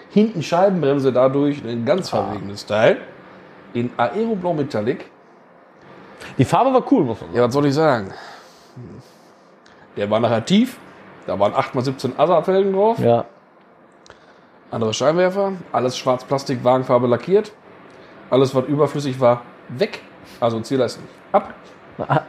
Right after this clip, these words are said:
Speaker 1: Scheiben pechschwarz. Äh,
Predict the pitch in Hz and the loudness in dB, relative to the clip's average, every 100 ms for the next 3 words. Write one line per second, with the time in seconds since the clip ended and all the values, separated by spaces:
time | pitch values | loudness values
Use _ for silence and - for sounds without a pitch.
0 | - 208 151 180 180 165 - - - 233 | -2 2 4 4 0 -6 -20 -18 -4 -4
1 | 233 - 92 123 - - _ _ _ _ | -4 -10 -8 -8 -10 -20 _ _ _ _
2 | _ _ _ _ _ _ _ _ _ _ | _ _ _ _ _ _ _ _ _ _
3 | - 117 113 110 110 110 | -4 0 2 2 0 0